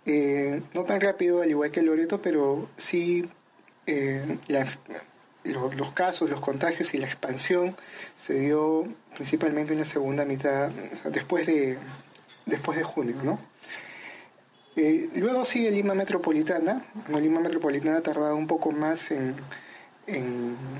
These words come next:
digamos, en expandirse el virus. Eh, y todas estas zonas están muy por encima del promedio nacional, ¿no? Que ha sido de mil quinientos, de dos mil quinientos veintiséis casos,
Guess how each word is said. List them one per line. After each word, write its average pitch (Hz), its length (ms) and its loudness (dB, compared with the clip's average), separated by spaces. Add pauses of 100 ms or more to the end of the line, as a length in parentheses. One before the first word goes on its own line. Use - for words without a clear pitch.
(440)
digamos, 139 340 -2
en - 80 -4
expandirse 143 580 0
el 180 80 4
virus. 185 400 2 (1080)
Eh, 156 560 4
y 165 200 4
todas 185 260 0
estas - 220 -4
zonas 196 240 2
están 180 200 -2
muy 180 140 2
por 180 180 0
encima 165 380 2
del 160 120 2
promedio 143 640 2
nacional, 135 640 0
¿no? 160 120 -2
Que 165 120 0
ha - 20 -6
sido 160 260 2
de 147 120 4
mil 156 160 2
quinientos, 151 480 -2
de 151 60 6 (320)
dos 151 160 0
mil 208 140 2
quinientos 180 340 2
veintiséis 160 440 0
casos, - 340 -4